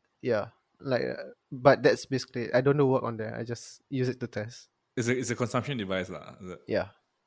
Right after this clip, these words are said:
Speaker 2: That's interesting. Uh, I, I, I feel as though that's what's lacking in my life.
Speaker 1: Mm-hmm.
Speaker 2: S-, separate devices for separate things.
Speaker 1: Okay.
Speaker 2: It is what I meant to, was where I was going with this, ah.
Speaker 1: Oh, what, what do you mean consumption? Like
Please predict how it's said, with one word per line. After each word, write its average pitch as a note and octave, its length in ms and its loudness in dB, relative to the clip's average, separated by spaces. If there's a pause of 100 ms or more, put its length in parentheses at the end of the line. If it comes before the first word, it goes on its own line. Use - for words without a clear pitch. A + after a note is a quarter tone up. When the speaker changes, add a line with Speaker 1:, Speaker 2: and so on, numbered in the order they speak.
(720)
Speaker 2:
That's G3 140 -6
interesting. B2 420 -10 (480)
Uh, A2 640 4
I, C3 180 12
I, C#3 560 4
I C#3 40 0
feel F#3 280 2
as G2+ 200 4
though A2 440 -4 (120)
that's B2 180 6
what's G#2+ 180 2
lacking G2+ 360 2
in F2+ 120 -6
my F2 120 -4
life. E2+ 380 -6 (640)
Speaker 1:
Mm-hmm. C#3 200 -2 (600)
Speaker 2:
S-, - 160 -10 (100)
separate B2+ 360 4
devices G2+ 460 4
for F#2 140 -4
separate F2 340 -4
things. E2+ 360 -10 (580)
Speaker 1:
Okay. B2 380 -6 (260)
Speaker 2:
It A2 160 4
is G#2 140 4
what G#2+ 160 6
I F2+ 80 4
meant G2 280 0
to, F2 260 -2
was G2+ 220 4
where A2+ 80 8
I G#2 40 8
was F#2 120 2
going F#2+ 240 2
with F2+ 120 0
this, E2+ 200 0
ah. E2 180 -4 (1200)
Speaker 1:
Oh, D3 140 10
what, D3 160 12
what F3 120 12
do E3 60 6
you D#3+ 40 6
mean E3 120 4
consumption? C3 420 0
Like G#2 140 -4